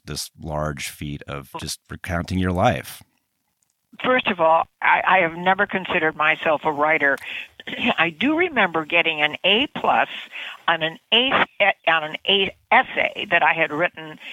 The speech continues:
Speaker 2: in the first year of college at the University of Wisconsin, and I was so amazed. And the, the professor said, "You're a, a very gifted writer." And I thought, "Really?" <laughs> That is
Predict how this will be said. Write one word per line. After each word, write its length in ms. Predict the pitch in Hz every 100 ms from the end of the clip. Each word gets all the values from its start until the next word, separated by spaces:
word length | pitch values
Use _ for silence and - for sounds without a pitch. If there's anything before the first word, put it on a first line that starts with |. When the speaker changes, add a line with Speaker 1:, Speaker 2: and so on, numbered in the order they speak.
| - - -
Speaker 2:
in 200 | 160 151
the 80 | -
first 380 | 196 202 -
year 160 | 185 160
of 120 | 151
college 560 | - 156 143 135 - - -
at 160 | 147
the 80 | 147
University 520 | 151 151 156 139 170
of 60 | 139
Wisconsin, 720 | 143 - 165 165 170 139 139 - - - 220
and 100 | 247
I 60 |
was 140 | 269 269
so 180 | 330 359
amazed. 640 | 339 277 311 381 403 - - - - - -
And 180 | 254 254
the, 180 | 233 220 -
the 220 | 196 208
professor 520 | - 220 240 240 - 220
said, 420 | - 208 196 196 - - -
"You're 240 | 220 240 277
a, 340 | 285 226 185 - 196 -
a 100 | 196
very 400 | 180 175 185 196
gifted 500 | 185 180 - 196 175
writer." 400 | 175 233 339 165
And 100 | 139
I 120 | 147 156
thought, 280 | 151 131 - -
"Really?" 920 | 113 113 110 110 117 123 127 170 285 440
<laughs> 60 | 605 - - 110 - 143 - - 127 - - -
That 180 | 196 -
is 140 | 208